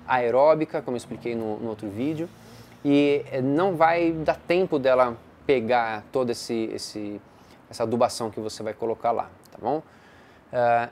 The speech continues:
e lembrando também, tem um vídeo bem interessante no canal, que é falando que não adianta você adubar se o P H não estiver correto. Eu sei que às vezes pode parecer bastante coisa, mas não é, é simples.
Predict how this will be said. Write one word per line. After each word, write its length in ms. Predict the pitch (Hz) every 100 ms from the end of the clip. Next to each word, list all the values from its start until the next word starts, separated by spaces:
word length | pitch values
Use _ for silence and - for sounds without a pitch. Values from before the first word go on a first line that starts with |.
| -
e 80 | 151
lembrando 580 | 143 180 185 160 208 247
também, 440 | 208 151 143 165 - _
tem 140 | 131 127
um 80 | 123
vídeo 260 | 131 123
bem 260 | 113 139 208
interessante 640 | 220 175 151 143 135 127
no 80 | 120
canal, 380 | 110 107 110 127
que 180 | - 131
é 160 | 123 123
falando 500 | - 127 127 135 139 - _ _ _ _
que 100 | -
não 180 | 156 160
adianta 300 | 180 147 143
você 240 | 135 -
adubar 520 | 139 156 170 156 113 - 143
se 160 | -
o 60 | 147 - -
P 120 | 170
H 340 | 160 135 147
não 80 | 156
estiver 280 | 143 143 139
correto. 460 | - 147 92 - - - _ - _ _ - - _ _ - - - - -
Eu 60 | 117
sei 120 | 139
que 60 |
às 80 | 143
vezes 100 | 131
pode 220 | - 120
parecer 480 | - 120 - 104 92 -
bastante 360 | 107 107 151 156
coisa, 400 | 156 165 165 180 -
mas 180 | 120 120
não 220 | 151 151
é, 160 | 117 104 -
é 60 |
simples. 720 | - - 147 120 85 - -